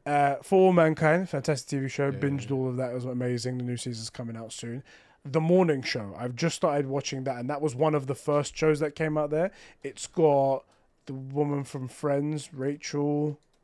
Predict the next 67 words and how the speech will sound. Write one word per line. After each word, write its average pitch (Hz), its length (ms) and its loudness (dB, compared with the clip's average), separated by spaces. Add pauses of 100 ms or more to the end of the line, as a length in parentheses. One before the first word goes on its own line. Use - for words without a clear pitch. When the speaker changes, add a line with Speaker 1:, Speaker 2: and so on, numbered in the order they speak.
(300)
Speaker 1:
What's 131 140 -2
Speaker 2:
Yeah. 110 220 0
Speaker 1:
her 139 100 -6
name? 143 840 -8
Speaker 2:
I 127 100 -4
do 160 220 -4
know. 156 140 -2
Uh, 139 720 -2
uh, 165 40 0
Jennifer 156 320 8
Aniston. - 180 -8
Speaker 1:
Jennifer 190 300 6
Aniston 165 400 0
in 156 140 4
it. 175 100 0
Jennifer 147 240 -2
Aniston. 143 360 -4 (380)
She's 190 320 4
fantastic 135 640 -2
in 131 140 0
it. 165 180 0 (320)
Uh, 135 380 4
Speaker 2:
Steve 131 320 -4 (100)
Carell 117 480 -4
as 147 100 -4
Speaker 1:
Steve 175 180 2
Speaker 2:
well. 180 120 0
Speaker 1:
Carell's 180 440 8
Speaker 2:
Reese - 60 8
Speaker 1:
in 185 80 6
it 185 60 4
as 170 100 2
well. 185 120 6
He's 175 160 6
Speaker 2:
Witherspoon. 226 100 6
Speaker 1:
not 202 80 6
a 190 40 4
comedian 180 500 2
in 123 100 -2
this 123 220 -6
one, 113 160 -6
though, 117 160 -2
so 131 160 -4
it's 120 100 -10
very 139 220 -2
serious 135 400 -4
for - 120 -12
him. 139 120 -6
Speaker 2:
Steve 214 240 -2
Carell's 233 180 2
a 151 40 -8
fantastic 139 560 0
actor. - 420 -6
Speaker 1:
He 208 260 4
is, 233 200 8
and 185 100 4
he's 180 120 4
only 226 200 6
more 196 260 8
recently 180 440 4
become 156 320 -2
a 151 40 4
more 151 220 2
serious 175 480 2
actor. 123 220 -8
Speaker 2:
Yeah, 113 180 -4
yeah. 107 80 -12